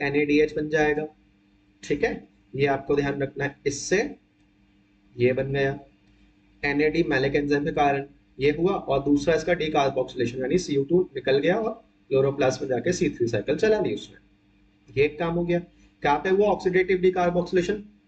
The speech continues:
इसमें एक तो हो रहा है mitochondria में, फिर पायरोविक acid बनेगा, वो नीचे आएगा, alanine amino transferase काम करेगा, alanine बनेगा, mesophyll cell में जाएगा, उस पर फिर से वही enzyme काम करके उसको पायरोविक acid में बदल देगा,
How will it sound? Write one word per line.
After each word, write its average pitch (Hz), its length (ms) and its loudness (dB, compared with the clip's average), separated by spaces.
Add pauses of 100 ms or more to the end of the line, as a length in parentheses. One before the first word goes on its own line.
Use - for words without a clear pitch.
इसमें 208 380 -2 (360)
एक 175 260 0
तो 196 100 0
हो 160 120 0
रहा 120 140 2
है 220 160 0
mitochondria 151 640 0
में, - 120 -14 (1120)
फिर 190 160 2
पायरोविक 175 440 0
acid 185 240 -2
बनेगा, 196 340 0 (400)
वो 147 120 2
नीचे 143 320 0
आएगा, 185 500 0 (580)
alanine 156 420 4
amino 160 280 0
transferase 170 440 0
काम 180 220 0
करेगा, 185 540 0 (320)
alanine 139 300 2
बनेगा, 180 560 0 (640)
mesophyll 160 380 2
cell 175 180 2
में 180 100 2
जाएगा, 185 580 -2
उस 170 80 -10
पर 175 120 -2
फिर 202 120 4
से 202 120 2
वही 202 140 6
enzyme 196 320 0
काम 185 260 0
करके 180 280 0
उसको 185 220 0
पायरोविक 147 440 2
acid 151 220 -2
में 151 80 0
बदल 143 200 2
देगा, 139 260 -2